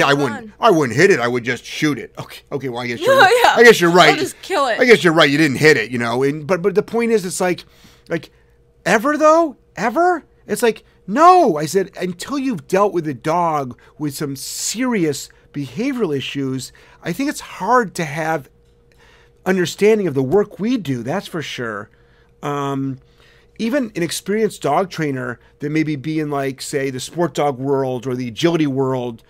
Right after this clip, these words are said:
Speaker 1: things that we don't do. But when you work in the pet dog world, you work with a lot of dogs that are, like, really nervous and fearful. None of those dogs would ever exist in that world.
Speaker 2: Mm-hmm.
Speaker 1: So you don't,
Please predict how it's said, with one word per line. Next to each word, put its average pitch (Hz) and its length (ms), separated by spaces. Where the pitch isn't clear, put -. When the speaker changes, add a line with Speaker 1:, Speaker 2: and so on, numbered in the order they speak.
Speaker 1:
things 170 160
that 143 100
we 156 160
don't 147 240
do. 135 460
But 135 260
when 156 120
you 156 100
work 156 180
in 143 60
the 127 40
pet 202 280
dog 147 240
world, 135 320
you 131 60
work 147 280
with 139 80
a 131 40
lot 139 140
of 123 80
dogs 131 280
that 135 100
are, 127 40
like, 120 160
really 139 200
nervous 123 500
and 139 100
fearful. 196 640
None 247 200
of 311 60
those 302 140
dogs 240 280
would 196 100
ever 202 180
exist 180 400
in 285 80
that 247 200
world. 123 500
Speaker 2:
Mm-hmm. 226 280
Speaker 1:
So 202 140
you 190 140
don't, 233 220